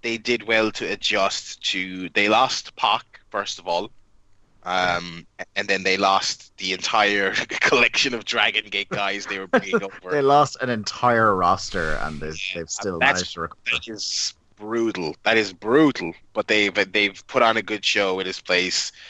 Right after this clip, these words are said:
Speaker 1: They shuffled around the U S versus the World show that they're doing. We'll talk about it in a bit. I, I, I think they've done pretty well, all things considered,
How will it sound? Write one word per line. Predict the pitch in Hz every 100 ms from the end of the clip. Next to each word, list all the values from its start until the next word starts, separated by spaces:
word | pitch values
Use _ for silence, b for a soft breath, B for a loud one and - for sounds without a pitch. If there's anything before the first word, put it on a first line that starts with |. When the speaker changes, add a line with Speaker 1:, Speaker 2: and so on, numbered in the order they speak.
| B B -
Speaker 1:
They | -
shuffled | 120 - 107
around | 104 107 107 104
the | 104
U | 101 98
S | 95 -
versus | 104 - -
the | 92
World | 90 92 90
show | - 90
that | 85 85
they're | 90
doing. | 87 90 85
We'll | 82
talk | 87 87
about | 85
it |
in | 87
a |
bit. | 87 85 -
I, | 85 80
I, | 87 90 95
I |
think | 107
they've | 101 95
done | - 98 90
pretty | - 135 135
well, | 123 120 107
all | 104
things | 107 101 98
considered, | 98 - 110 92 92 85